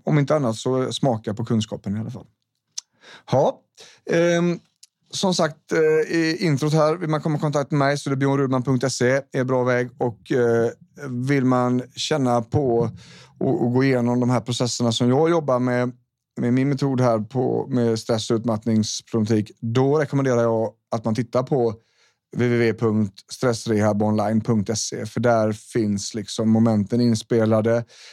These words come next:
Där finns det kur-, alltså många lektioner, många kapitel.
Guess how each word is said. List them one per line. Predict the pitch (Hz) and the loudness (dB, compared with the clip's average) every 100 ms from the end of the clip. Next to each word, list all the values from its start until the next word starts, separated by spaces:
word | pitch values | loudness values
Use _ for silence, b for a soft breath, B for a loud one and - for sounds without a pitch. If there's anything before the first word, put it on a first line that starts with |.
| B _ - | B _ -6
Där | 101 | -4
finns | 101 110 101 | 0 0 0
det | - 107 | -2 -4
kur-, | - - 117 - | -4 -4 -2 0
alltså | 110 110 107 - - | 0 2 0 -2 0
många | 117 127 120 110 110 | 2 4 4 2 2
lektioner, | 110 - 120 107 101 104 107 - _ _ - | -2 -2 0 2 2 0 -2 -8 _ _ 0
många | 113 131 127 107 107 107 | 2 4 4 2 2 0
kapitel. | 117 117 120 - 113 110 | 0 -2 -4 -2 0 0